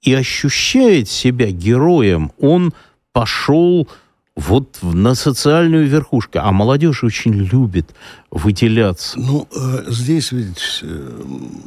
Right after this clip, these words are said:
Speaker 2: проб-, ну, э, проблема как бы, когда знакомишься со всем этим, что тут неважно, палестинский или какой-либо другой
Speaker 1: Ну, просто
Speaker 2: терроризм.
Speaker 1: каким я
Speaker 2: Да,
Speaker 1: больше
Speaker 2: да,
Speaker 1: общался.
Speaker 2: ты с которой больше, э, ты знаешь. А в реалиях получается так.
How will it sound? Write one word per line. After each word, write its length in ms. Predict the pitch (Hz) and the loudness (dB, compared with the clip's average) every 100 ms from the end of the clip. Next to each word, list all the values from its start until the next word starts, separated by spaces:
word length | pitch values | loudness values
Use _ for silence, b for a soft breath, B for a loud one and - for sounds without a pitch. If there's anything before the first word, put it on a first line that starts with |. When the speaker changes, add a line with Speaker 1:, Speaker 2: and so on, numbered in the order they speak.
| 67 65 65 71 101 - 107 | -18 -18 -18 -18 -16 -18 -14
Speaker 2:
проб-, 320 | 110 110 110 - | -10 -8 -8 -10
ну, 300 | - 131 101 76 | -6 -2 -2 -6
э, 320 | 76 73 78 87 | -10 -12 -12 -10
проблема 480 | 113 107 120 95 90 | -8 -4 -2 -2 -4
как 160 | 85 76 | -8 -14
бы, 420 | 73 76 73 - _ _ _ _ _ - | -14 -16 -18 -20 _ _ _ _ _ -14
когда 360 | 104 87 90 | -8 -6 -6
знакомишься 840 | 85 107 117 165 147 95 - - 98 | -6 -6 -4 -2 -2 -2 -6 -10 -8
со 60 | |
всем 280 | 87 98 87 | -8 -6 -6
этим, 260 | 76 78 76 - b b b | -8 -10 -16 -18 b b b
что 400 | - - 117 120 | -16 -4 -4 -4
тут 240 | - 135 110 | -6 -6 0
неважно, 420 | 143 127 73 73 | 0 0 -4 -8
палестинский 720 | 87 107 92 147 139 110 - | -6 -6 -4 -2 -2 -2 -6
или 120 | 92 98 | -6 -4
какой-либо 520 | 101 - 101 98 95 | -6 -6 -4 -4 -4
другой 340 | 101 117 80 73 | -6 -4 -4 0
Speaker 1:
Ну, 140 | 196 | 0
просто 280 | 190 160 - | 2 -2 -2
Speaker 2:
терроризм. 140 | 160 | -4
Speaker 1:
каким 220 | 143 190 151 | -2 0 0
я 320 | 143 135 117 | 2 2 0
Speaker 2:
Да, 60 | 113 | 2
Speaker 1:
больше 380 | 147 - 131 123 | 0 0 0 0
Speaker 2:
да, 80 | 120 | 2
Speaker 1:
общался. 280 | 170 165 143 | 2 2 0
Speaker 2:
ты 60 | |
с 20 | 160 | -2
которой 300 | 151 156 143 | 0 0 0
больше, 300 | 147 123 - | -2 -4 -6
э, 280 | 123 135 127 | -4 -4 -2
ты 120 | 147 | -2
знаешь. 400 | 123 110 69 69 - B B B | -2 -4 -6 -12 -18 B B B
А 180 | 101 113 | -6 -4
в 80 | 131 | -2
реалиях 580 | 170 180 160 120 85 | 0 0 0 0 -4
получается 680 | - 123 127 143 139 117 139 | -6 -4 -4 -2 -2 -4 -6
так. 320 | - 87 - | -8 -10 -12